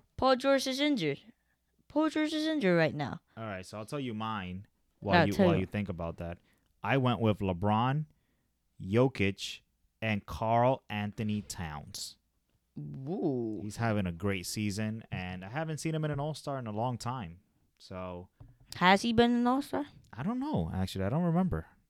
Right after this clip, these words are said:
Speaker 2: But I think he deserves it this year. He's playing great over there in Minnesota. Everybody talks about, um, Anthony Edwards, but, you know, Cat is still the best player on that team. It's unfortunate that they, are they even in the, in the top eight teams?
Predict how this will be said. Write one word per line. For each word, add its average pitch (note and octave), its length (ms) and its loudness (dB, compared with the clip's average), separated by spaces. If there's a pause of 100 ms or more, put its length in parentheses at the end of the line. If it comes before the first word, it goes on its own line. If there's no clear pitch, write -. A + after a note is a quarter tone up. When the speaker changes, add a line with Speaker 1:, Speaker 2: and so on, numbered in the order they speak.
(400)
Speaker 2:
But F#2+ 400 0 (500)
I G#2+ 100 -2
think B2+ 160 0
he A#2+ 80 0
deserves A#2 420 2
it A2+ 100 -2
this A2+ 200 -4
year. A#2+ 100 0
He's G#2 140 2
playing A2+ 380 -2
great G2+ 340 2
over G#2 240 0
there G#2+ 240 0
in G2+ 180 -2
Minnesota. G#2 480 0
Everybody A#2+ 300 0
talks A2+ 240 0
about, G#2+ 340 2
um, F#2 400 0
Anthony G2 380 -2
Edwards, A#2 320 -2
but, F2+ 320 0 (800)
you A2+ 140 -2
know, F2 260 0 (360)
Cat - 280 -4
is C#3 80 -2
still B2+ 160 0
the G2+ 80 -2
best A2+ 220 -2
player G#2+ 240 2
on G2 160 2
that F2+ 180 -2
team. A#2+ 280 -2
It's A2 100 -2
unfortunate C#3+ 520 0
that G#2+ 160 -2
they, B2 300 -4
are A#2+ 100 -4
they C3 120 -6
even E3+ 280 -4
in A#2+ 140 -6
the, G#2 240 -2 (340)
in A2 140 -6
the F#2+ 80 -10
top C3 240 -4
eight B2 160 -4
teams? E3+ 400 -8